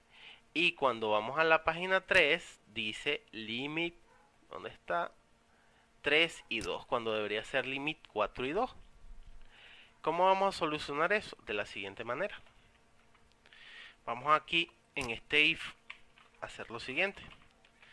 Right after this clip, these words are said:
Al valor de página le vamos a restar uno y lo vamos a multiplicar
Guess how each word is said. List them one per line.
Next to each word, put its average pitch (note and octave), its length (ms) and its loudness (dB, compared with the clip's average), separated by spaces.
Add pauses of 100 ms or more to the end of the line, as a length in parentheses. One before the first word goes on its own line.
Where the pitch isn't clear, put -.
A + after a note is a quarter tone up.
(880)
Al B2+ 160 2
valor C3+ 380 6
de G3+ 120 6
página E3+ 440 6
le D#3 100 0
vamos A2+ 240 0
a A#2+ 40 2
restar D3 460 0
uno G3 300 -2 (1200)
y E3+ 140 6
lo F3 140 8
vamos C#3 280 4
a E3 60 -4
multiplicar D#3+ 640 -2